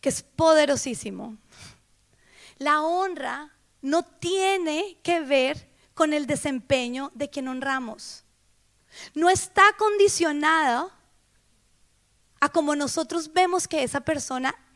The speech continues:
ejerce su función. Y te lo voy a explicar por qué. Porque Dios nunca, nunca manda que alguien que esté por debajo califique al que está por de arriba.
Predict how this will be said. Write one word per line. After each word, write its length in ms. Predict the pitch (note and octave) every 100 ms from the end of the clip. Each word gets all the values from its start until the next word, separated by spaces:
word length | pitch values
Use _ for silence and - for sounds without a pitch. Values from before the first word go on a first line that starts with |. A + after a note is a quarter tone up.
| -
ejerce 680 | D#4+ - - E4 - - D4
su 160 | B3+ D4
función. 600 | - A#3+ - C4 A3+ - _ _ _ - - -
Y 80 | D#4+
te 120 | E4
lo 120 | D#4+
voy 120 | D#4
a 40 | D#4
explicar 500 | - F4 - C4 -
por 180 | C4+
qué. 300 | - D4 A3+ - - -
Porque 300 | E4 - D#4
Dios 240 | D#4 C#4+
nunca, 960 | D#4 E4+ F#4 G#4 A4+ G4+ - C4 - G3+ _ _ _ _ _ - - -
nunca 1040 | D4+ F4 G4+ A4 A#4 A#4 F4 D#4+ B3 A3+ G#3 _ _ _ _ _ _ _ _ _ - -
manda 440 | C4+ C#4+ D4 D4+
que 140 | D4+ D#4+
alguien 240 | C#4+ C4+
que 80 | C#4
esté 200 | - C4
por 180 | C4 C4
debajo 360 | C#4 A3+ A3+
califique 480 | C#4 C4+ A3+ A#3 -
al 80 | G#3+
que 80 | -
está 180 | - F3
por 200 | - -
de 80 |
arriba. 300 | E3+ - -